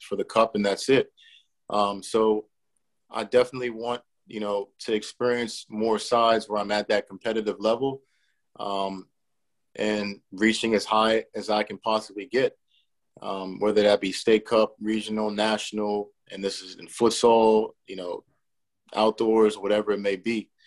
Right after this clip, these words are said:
Um, but, you know, I'm, I'm also, um, still very passionate about that developmental stage. Um,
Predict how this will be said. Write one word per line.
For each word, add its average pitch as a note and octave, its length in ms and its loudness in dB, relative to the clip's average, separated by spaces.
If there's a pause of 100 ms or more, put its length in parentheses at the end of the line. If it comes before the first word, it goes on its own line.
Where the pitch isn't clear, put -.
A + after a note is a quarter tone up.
(480)
Um, F#2+ 540 -2 (720)
but, G#2+ 400 2
you G#2+ 120 -4
know, G#2 160 2
I'm, G2+ 220 0
I'm G#2 140 -6
also, A2+ 640 0 (840)
um, G2 360 -10
still A#2+ 280 4
very A2 200 6
passionate A2 480 -2
about G2+ 300 -2
that G2 160 -4
developmental G#2+ 600 -4
stage. C3 540 -4 (640)
Um, F2 400 -10